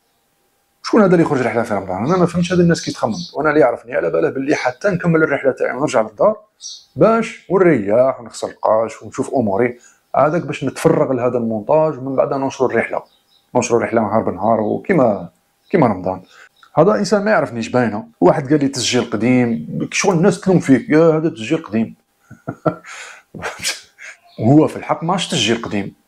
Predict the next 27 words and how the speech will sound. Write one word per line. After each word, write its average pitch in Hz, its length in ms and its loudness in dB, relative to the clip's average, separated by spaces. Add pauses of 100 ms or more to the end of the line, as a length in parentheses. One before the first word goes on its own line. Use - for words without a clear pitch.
(280)
هذا 107 240 2
ماش 175 240 -2
تسجيل 101 300 -4
قديم. 113 360 -4
أنا 113 280 2
كنت - 260 -4
رحلة - 300 0
وكي 196 400 0
رجعت - 320 0
للد-، 117 340 -10
للدار، 120 580 0 (760)
آه، - 240 -4
نشرت 175 300 2
الرحلة 92 260 -6
تاعي. 87 380 -10 (380)
تسجيل 120 400 2
قديم 165 300 2
هذيك 151 220 2
كون 226 180 0
نرجع 147 260 4
للدار 175 380 -2
وما 277 160 0
ننشرش. 170 640 -2 (300)
ونخلي 135 400 2
عام 147 280 -2
يفوت 131 560 0
و-، 120 120 -4